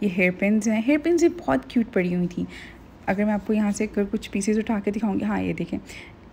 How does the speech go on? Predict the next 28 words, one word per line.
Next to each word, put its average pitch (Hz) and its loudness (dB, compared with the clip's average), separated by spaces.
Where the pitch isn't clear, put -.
कुछ - -4
ये 226 2
बहुत 240 2
प्यारी 190 -2
पड़ी, 185 -2
पड़ी, 185 -6
अ, 180 -4
पड़ी 170 -2
हुई 175 -2
थी। 190 -6
ये 233 4
आपको 233 4
फ़ाइव 214 4
रियाल 233 2
shop 226 0
पे 247 2
जाओ 202 2
तो 220 2
कभी-कभी 226 2
मिल 196 2
जाती 208 2
हैं, 240 2
अ, 196 4
two 214 0
pieces 220 0
in 202 -2
five 196 -2
रियाल 240 2